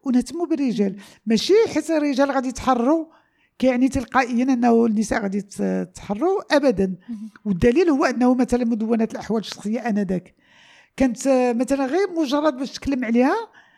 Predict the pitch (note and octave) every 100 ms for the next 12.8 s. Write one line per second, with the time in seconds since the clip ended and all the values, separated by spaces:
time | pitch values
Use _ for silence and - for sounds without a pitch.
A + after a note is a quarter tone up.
0 | _ _ - D4+ D4 D#4 C4+ C#4+ B3 D4
1 | D4 C#4 C#4+ G#4+ G#4 F4 D#4 D#4+ C4+ D4
2 | C4 D4+ D4 C#4+ C4+ G3 G#3 C#4+ C4 B3
3 | C4+ D4+ E4 D#4+ E4 D4+ F4 F4 D#4 C#4+
4 | B3 G3 F#3 - _ _ _ - C4+ C#4+
5 | D4 D#4+ - D#4+ E4 E4 F#4 C4+ C4 D4
6 | - D4+ D4+ A#3+ D#4+ D#4+ E4 D#4 D#4 C4+
7 | C#4+ E4 D#4 F#4+ - - - C4 - D#4+
8 | B3 D4+ C#4+ E4 F#4+ - F4+ F4 D#4 -
9 | C#4 A#3 A#3+ F3+ D3 - _ _ _ _
10 | G#3+ C4 G4+ G#4+ A4+ D4 D#4+ D#4 D4 C#4+
11 | C#4 G#3+ G3+ F#3+ A3 C4 B3 B3+ - B3+
12 | C4 C#4+ C#4 E4 D#4+ G#3+ G#3+